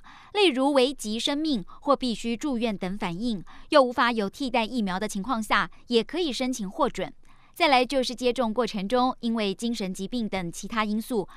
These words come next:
危及自身或他人，或者是打辉瑞以及莫德纳这类疫苗之后，在过去三个月内发生心肌炎、心包膜炎等证明，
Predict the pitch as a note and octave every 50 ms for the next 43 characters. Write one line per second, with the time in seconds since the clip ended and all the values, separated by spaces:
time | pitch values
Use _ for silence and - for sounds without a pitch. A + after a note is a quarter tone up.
0 | - - - A3 A#3+ D4 - - - F#3 F#3 G#3+ G#3 - - B3 G3 - A#3 A3+
1 | A3 A3+ - A#3 G3+ - A#3+ D4 D#4 D4 A3+ G3 F#3+ G#3+ A#3+ - - - - -
2 | - G4+ F#4+ - B3 G3+ F#3+ - - - - - F#3+ F3+ F#3 - C#4 C#4 C#4 B3+
3 | C#4+ B3 G#3 - - - - - D3 F3 G3 A3 A#3 A#3+ C4 A#3+ A#3+ B3 - A#3
4 | A#3 G#3+ G3 - A#3 G#3+ G3+ G3 - - A3+ F#3+ F3 F3 F3+ - A#3+ A#3+ - C4+
5 | B3 F#3+ - - - - - - C4 A#3 - A#3+ G#3+ G3+ - A3 G3 F3 - A#3
6 | A#3 A#3 A3 G3 A#3 G#3 G#3+ A#3 G#3+ F#3+ - - - - A3 G#3+ G#3+ A3 - A3+
7 | A3 A3 A3 A3 - A#3 A#3+ B3 A#3+ - C#4+ C#4 C4 A#3+ G#3 F#3 F#3+ A3 - -
8 | - - - C4 C4 C4+ B3+ - E4 E4+ D#4 C#4 A#3+ A#3+ G#3 G#3 G3 A#3 A3 G#3+
9 | E3+ D#3 - D4 D#4 B3+ A3+ G3+ G3 A3 A#3+